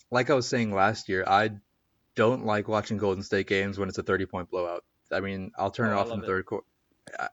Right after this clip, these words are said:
Speaker 1: I, I just don't. It's not good basketball because all the backups are playing, and then there's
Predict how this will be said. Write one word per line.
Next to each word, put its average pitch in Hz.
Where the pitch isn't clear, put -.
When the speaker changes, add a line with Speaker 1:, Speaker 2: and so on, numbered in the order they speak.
Speaker 1:
I, 110
I 110
just 123
don't. 127
It's 131
not 175
good 127
basketball 104
because 101
all 120
the 123
backups 110
are 98
playing, 95
and 92
then 92
there's 95